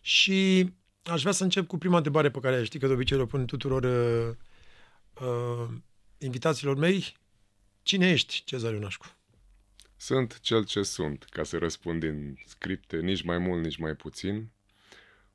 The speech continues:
Speaker 2: Un om care își zidește acum viața și există între cei trei stâlpi pe care am învățat foarte recent.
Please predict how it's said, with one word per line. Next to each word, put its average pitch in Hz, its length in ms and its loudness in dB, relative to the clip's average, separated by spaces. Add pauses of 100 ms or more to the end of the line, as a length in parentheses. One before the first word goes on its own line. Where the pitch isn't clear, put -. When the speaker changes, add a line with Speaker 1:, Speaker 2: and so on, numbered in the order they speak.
(640)
Speaker 2:
Un 98 260 -2
om 113 160 2
care 98 260 0
își 82 180 0
zidește 87 520 0
acum 87 340 -4
viața 87 640 -2 (140)
și - 180 -8
există 78 520 -4
între 92 260 -4
cei 90 500 -4
trei 92 220 2
stâlpi 82 420 -4
pe 80 160 -6
care 78 160 -4
am 78 120 -2
învățat 76 380 -6
foarte 82 340 -4
recent. 87 600 -6